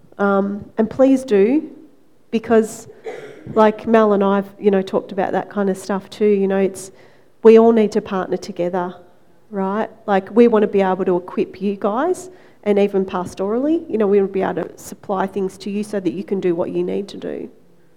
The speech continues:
you know? And so if you don't support your local church, you're actually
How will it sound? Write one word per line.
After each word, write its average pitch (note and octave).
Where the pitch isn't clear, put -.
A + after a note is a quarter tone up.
you F#3+
know? F#3+
And G#3+
so A3
if G#3+
you A3+
don't A#3
support -
your G#3
local F#3+
church, -
you're G#3
actually G#3